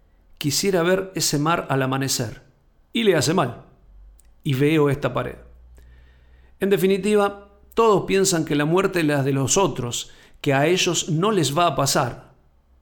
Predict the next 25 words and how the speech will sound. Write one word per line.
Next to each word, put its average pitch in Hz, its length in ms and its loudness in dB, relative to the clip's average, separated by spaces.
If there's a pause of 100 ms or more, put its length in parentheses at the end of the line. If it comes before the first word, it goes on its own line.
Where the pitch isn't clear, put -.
(540)
Todo 160 300 0
gato 156 300 0
en 127 100 0
la 127 80 -4
ciudad 147 520 -4
tiene 156 320 0
mil 175 360 0
vidas. 135 640 -6 (1160)
Así 156 260 2
es 202 80 2
que 185 120 0
cuando 160 280 2
la 151 100 0
felicidad 156 460 0
se 165 100 0
presenta, 170 760 -2 (220)
todo 254 300 4
se 180 100 2
vuelve 185 380 2
rutina 165 680 0
y 165 100 -4
tan 233 300 -2
calmo 233 440 0
que 156 160 -2
asusta, 156 580 0